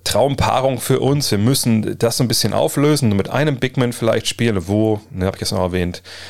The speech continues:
ähm, Rick Carlisle ja immer sagt, ja gut, plus-minus-mäßig oder Net-Rating, da sind das ja sehr gut mit den beiden, also es funktioniert ja, wir müssen die gar nicht traden, aber ich glaube, das ist mehr nur so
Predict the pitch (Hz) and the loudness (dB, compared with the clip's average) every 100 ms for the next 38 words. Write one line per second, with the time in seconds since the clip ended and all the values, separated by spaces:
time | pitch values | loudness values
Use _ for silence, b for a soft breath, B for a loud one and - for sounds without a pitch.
0 | B - 95 87 90 90 90 85 85 85 | B -8 -4 -2 -2 -2 -2 0 0 0
1 | 85 82 82 82 - 92 90 - - 107 | -2 -2 -2 -4 -4 -6 -6 -8 -8 -6
2 | 95 92 87 92 - 92 90 87 90 85 | -4 -2 0 -2 -2 -2 -2 -2 -4 -6
3 | - 95 92 95 107 - 92 90 95 87 | -8 -8 -6 -4 -4 -2 -2 -2 -2 -2
4 | 90 - - 95 87 92 - 95 104 95 | -4 -8 -4 -4 -2 -2 -2 -2 -2 0
5 | 139 117 117 104 110 98 98 113 101 95 | -2 0 0 2 0 -2 -4 -4 -2 0
6 | 123 147 123 - B B B 95 107 - | 0 2 0 -2 B B B 0 0 0
7 | 104 101 98 92 - 98 92 90 - 95 | 0 0 -2 -2 -2 -2 0 -4 -2 -2
8 | 92 90 - 92 87 85 85 82 | -2 -6 -6 -4 -4 -2 -2 -4